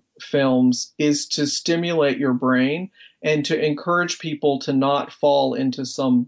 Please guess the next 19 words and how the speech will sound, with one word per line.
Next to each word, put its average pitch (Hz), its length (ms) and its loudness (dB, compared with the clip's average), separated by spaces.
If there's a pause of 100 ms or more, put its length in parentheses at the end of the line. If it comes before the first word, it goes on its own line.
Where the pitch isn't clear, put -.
(140)
bubble 131 360 -2
test, 123 520 -4
fill 131 240 -4
in 131 140 -2
the 123 80 0
blank 120 440 0 (120)
kind 127 240 0
of 117 100 -4
well 123 480 0
in 120 140 0
their 113 160 0
life, 117 360 -2
but 131 200 -2
to 139 100 -4
be 151 320 -2
inquisitive, 127 680 -2
to 123 120 -10
be 127 160 2
curious, 117 720 -4